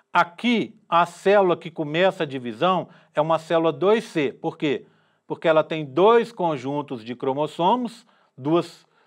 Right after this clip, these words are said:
dois Cs, vamos dizer assim, né? Um que veio do pai e um que veio da mãe. Essa célula dois C vai entrar no G um. Então, ela vai crescer, vai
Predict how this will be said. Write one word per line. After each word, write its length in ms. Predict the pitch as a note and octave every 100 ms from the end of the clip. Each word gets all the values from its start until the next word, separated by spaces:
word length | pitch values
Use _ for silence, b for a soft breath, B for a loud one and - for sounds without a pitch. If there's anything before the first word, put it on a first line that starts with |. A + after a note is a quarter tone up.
| -
dois 300 | C3 D#3 D#3
Cs, 420 | - E3 F#3 A#2+
vamos 320 | A#2 B2 A#2+
dizer 200 | A2+ B2
assim, 340 | C#3+ - A3+ A#3
né? 300 | G#3 B3+ B3 b b -
Um 100 | E3
que 140 | F3+
veio 260 | A#2+ C3 C3
do 140 | D#3
pai 400 | D#3 F3 G3+ A3+
e 80 | F3+
um 80 | F3+
que 140 | F#3+
veio 240 | D3+ C#3 C#3
da 120 | G3+
mãe. 240 | F#3 A2 - _ b b b b -
Essa 400 | B3 C4+ - G#3
célula 380 | - D#3+ D3+
dois 260 | C3+ C#3 B2+
C 400 | - F#3+ G3+ - b b b
vai 280 | B2+ E3+
entrar 320 | F3 D#3+ D3 D#3+
no 100 | D3+
G 180 | F#3+
um. 200 | A3+ E3 - _ _ _ _ _ _ -
Então, 380 | C3+ D#3+ F#3 E3+
ela 220 | D3 C#3+
vai 160 | C#3 C3+
crescer, 760 | D3+ D#3 - F3 D3 G#2+ - _ _
vai 240 | A2+ B2+